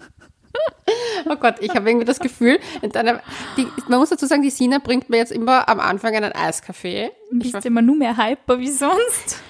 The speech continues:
Speaker 1: Ja, sie wollte das mit dem Wein ein bisschen
Speaker 2: Ah.
Speaker 1: seriöser hier machen. Wir trinken jetzt Eiskaffee. Das Problem ist, <laughs> dass sie hier zur Kicherpartie.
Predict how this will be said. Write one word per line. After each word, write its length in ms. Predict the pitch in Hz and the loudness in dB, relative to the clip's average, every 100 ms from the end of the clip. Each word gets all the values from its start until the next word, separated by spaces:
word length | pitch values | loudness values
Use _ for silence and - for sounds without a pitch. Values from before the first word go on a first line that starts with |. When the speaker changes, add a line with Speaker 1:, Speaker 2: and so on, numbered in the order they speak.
| - | -8
Speaker 1:
Ja, 300 | 403 480 - - | -2 0 -2 -4
sie 180 | 226 214 | -4 -2
wollte 240 | 226 233 | -2 -2
das 180 | 233 - | -4 -2
mit 140 | 277 | 0
dem 180 | 220 190 | 0 0
Wein 280 | 190 170 220 | 0 2 2
ein 100 | 214 | 0
bisschen 360 | 220 - 208 | -4 -4 -4
Speaker 2:
Ah. 280 | 202 196 160 | -4 -6 -8
Speaker 1:
seriöser 720 | 110 214 208 180 185 180 202 185 | 0 0 0 -2 0 0 0 -2
hier 120 | 180 | -2
machen. 360 | 185 180 190 175 | -2 -2 -6 -6
Wir 80 | |
trinken 320 | - 185 - 175 | -6 -8 -6 -10
jetzt 220 | 175 - | -12 -10
Eiskaffee. 520 | 151 147 - 202 202 | -8 -6 -8 -6 -4
Das 160 | 214 - | -6 -4
Problem 360 | 226 247 277 | -4 0 4
ist, 340 | 330 285 320 - | 4 4 2 2
<laughs> 0 | |
dass 300 | 262 - - | 2 2 0
sie 220 | 240 233 | -2 2
hier 220 | 233 208 208 | 2 2 -2
zur 120 | 233 | -6
Kicherpartie. 840 | - 349 466 370 196 170 - 180 | 2 2 2 0 0 0 -2 -6